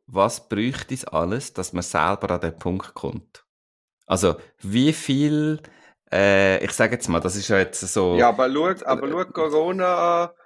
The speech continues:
Speaker 2: und schau, wie viele Leute an dem Punkt gelandet sind.
Speaker 1: Ja, genau. Aber das, also da, da glaub ich eben, dort, dort ist wie so die Frage, wie viel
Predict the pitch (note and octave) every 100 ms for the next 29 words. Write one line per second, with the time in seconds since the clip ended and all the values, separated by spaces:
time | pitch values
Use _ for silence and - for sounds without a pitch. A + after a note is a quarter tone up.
0 | _ - A#2 A#2+ C3 D3+ D3 C3+ B2+ B2
1 | A2+ A#2+ A#2 G#2+ G2+ G2+ - G2 G#2+ -
2 | G2+ F2+ F#2 G2+ - D#3 - - _ _
3 | _ G3+ C3 C#2+ - _ _ _ _ _
4 | - A#2 B2+ - - A2+ A2 - - -
5 | B2 A2 - - _ _ _ A#2+ A#2 A2+
6 | C3 C3+ A2+ B2+ C3 C3+ C3 C#3 C3+ B2
7 | C#3 C#3 - F#2+ G#2 A2 A#2+ D3 C3+ C3
8 | A2